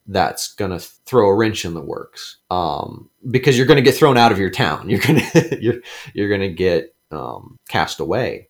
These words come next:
And yet what they saw, what they understood of the Christ life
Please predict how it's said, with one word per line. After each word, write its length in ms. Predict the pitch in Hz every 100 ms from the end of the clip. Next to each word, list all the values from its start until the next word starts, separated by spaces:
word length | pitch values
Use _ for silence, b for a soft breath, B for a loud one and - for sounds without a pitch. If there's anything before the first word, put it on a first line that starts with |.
| -
And 200 | 117 110
yet 400 | 117 110 - _
what 460 | 127 120 123 - 117
they 220 | 120 113
saw, 840 | - - 156 135 120 82 67 73 123
what 240 | 127 123
they 160 | 131 117
understood 880 | 135 120 110 - - 127 139 120 95
of 280 | 101 98 92
the 60 |
Christ 460 | - 110 120 127 90
life 540 | 80 62 69 - -